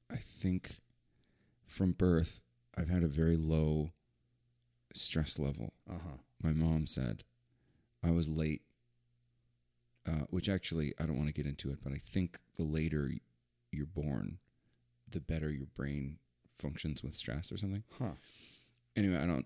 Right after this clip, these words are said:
Speaker 1: I don't know if that's true, but I'm not a doctor. But, uh, f-, she said from the, from birth, I was just very chill,
Speaker 2: Mm.
Speaker 1: happy. I was, it, her,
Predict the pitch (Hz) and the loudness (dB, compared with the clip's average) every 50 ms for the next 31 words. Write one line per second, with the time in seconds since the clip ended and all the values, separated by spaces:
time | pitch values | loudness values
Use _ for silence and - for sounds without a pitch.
0 | - - - 92 87 67 69 78 - 64 64 - - - - 69 - - - _ | -6 -4 -2 0 0 0 0 -2 -2 -2 -4 -4 -4 -6 -6 -6 -6 -8 -10 _
1 | _ _ - - - - - - - - _ - - 82 78 76 71 73 73 - | _ _ -20 -20 -20 -20 -20 -20 -20 -20 _ -2 2 2 4 4 2 2 0 -2
2 | 62 - - - 64 - 92 - 101 98 101 98 95 87 - - - _ _ - | -4 -4 -4 -6 -6 -4 4 8 8 10 10 10 8 6 2 -2 -12 _ _ -20
3 | - - _ _ - - - - - - - - - - - 120 120 - - 90 | -20 -20 _ _ -18 -12 -8 -8 -8 -8 -4 0 4 4 6 6 6 6 6 4
4 | 85 82 - - 110 107 107 101 87 - - - 110 104 95 85 92 90 85 73 | 4 2 2 4 6 8 8 6 6 4 2 2 4 4 6 8 8 8 6 4
5 | - - 87 90 82 82 78 71 82 82 71 76 76 90 87 85 85 85 82 - | 2 2 2 4 4 4 2 2 0 -2 -2 0 0 2 4 4 4 2 2 0
6 | - - 85 80 78 78 78 76 73 - _ _ _ - 131 120 101 85 85 _ | 0 0 2 2 2 2 0 -2 -4 -8 _ _ _ -10 -10 -8 -10 -10 -16 _
7 | _ _ - - - - 101 90 82 - - 82 80 80 78 76 - - - - | _ _ -16 -10 -6 -4 -2 0 0 2 2 2 2 2 0 -4 -8 -14 -20 -20
8 | _ _ _ _ _ _ _ _ _ _ _ _ _ _ - - 82 78 78 - | _ _ _ _ _ _ _ _ _ _ _ _ _ _ -4 -2 -2 -2 -2 -4
9 | - - - - - - - - - - - - - - - - - - - 90 | -8 -12 -20 -20 -20 -20 -20 -20 -20 -20 -20 -20 -20 -20 -20 -20 -10 -4 -2 -2
10 | - - - - 80 82 - | -2 -4 -4 -4 -4 -4 -2